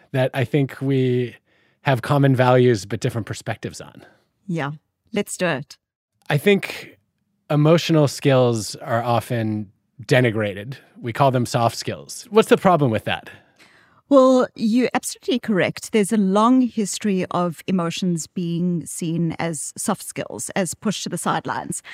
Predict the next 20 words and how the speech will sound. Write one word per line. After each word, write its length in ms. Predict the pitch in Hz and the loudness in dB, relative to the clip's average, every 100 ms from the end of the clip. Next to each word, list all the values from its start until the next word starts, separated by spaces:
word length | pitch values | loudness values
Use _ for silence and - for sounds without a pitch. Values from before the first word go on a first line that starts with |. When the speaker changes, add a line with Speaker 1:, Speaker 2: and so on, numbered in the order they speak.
| - - - | -18 -20 2
Speaker 2:
And 420 | 254 233 240 226 - | 6 8 8 6 2
we 260 | - 220 247 | -2 0 0
see 280 | - - 370 | 0 -2 0
this 400 | 480 466 - - - | 0 -4 -6 -8 -4
history 440 | - 277 - 247 | -2 -2 0 0
of 120 | 202 | 2
emotions 480 | 196 190 226 208 185 | 2 2 2 0 0
actually 340 | 180 - 214 | -2 -6 -4
arising 760 | 185 180 185 208 214 196 196 190 - - _ _ | -2 0 0 0 0 2 2 2 -4 -20 _ _
historically, 720 | 185 214 - 240 311 - 202 | -4 -4 0 2 2 0 -6
even 260 | - 226 233 | 0 4 4
dating 280 | 202 196 175 | 4 2 0
back 260 | 170 - | -2 -4
to 480 | - 214 180 180 180 | -8 -2 -2 0 -2
Victorian 640 | - 190 - 208 240 240 196 | -6 -8 -2 2 4 2 0
times, 560 | - 113 131 - - - - - _ - | -2 -8 -6 -8 -10 -16 -20 -20 _ -4
where 520 | 180 208 202 196 - - | 2 4 4 2 0 -2
what 460 | 190 196 233 - | -2 0 0 0
was 560 | 226 190 185 151 - - _ _ _ _ _ _ 214 - | 0 2 2 -2 -8 -12 _ _ _ _ _ _ -10 0
brought 340 | 220 240 - | 2 2 -2